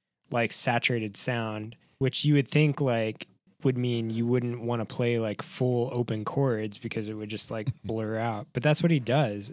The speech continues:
Speaker 1: And, like, he's able to tune his distortion and tone to a point where, like, it actually, like, there's clarity.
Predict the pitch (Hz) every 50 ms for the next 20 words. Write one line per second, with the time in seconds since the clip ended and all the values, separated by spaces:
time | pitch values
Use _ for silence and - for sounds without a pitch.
0 | - - 123 131 131 131 135 139 131 123 - - 147 139 143 151 151 156 156 143
1 | 139 117 - - - 127 139 143 143 143 139 135 135 135 - - _ _ _ _
2 | _ _ _ _ _ _ _ _ _ - 135 139 131 120 107 - - - - -
3 | - 127 120 117 - 127 120 113 107 104 - - 117 117 117 113 - 113 104 -
4 | - 117 113 110 113 110 113 113 110 110 113 113 113 - - - _ _ _ 139
5 | 123 123 120 120 - - - 123 120 117 113 110 104 - 123 117 110 - - -
6 | - 120 113 117 123 120 113 110 110 110 110